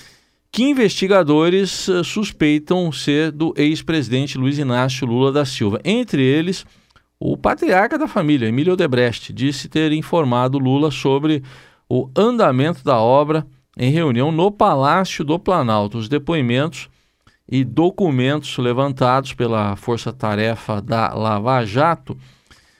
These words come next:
é, que que você acha, Neumann? Bastarão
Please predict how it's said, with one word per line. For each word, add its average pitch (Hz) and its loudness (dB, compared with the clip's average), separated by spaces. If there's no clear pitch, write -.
é, 113 -4
que 151 -6
que - -10
você 180 0
acha, 123 2
Neumann? 110 0
Bastarão 135 2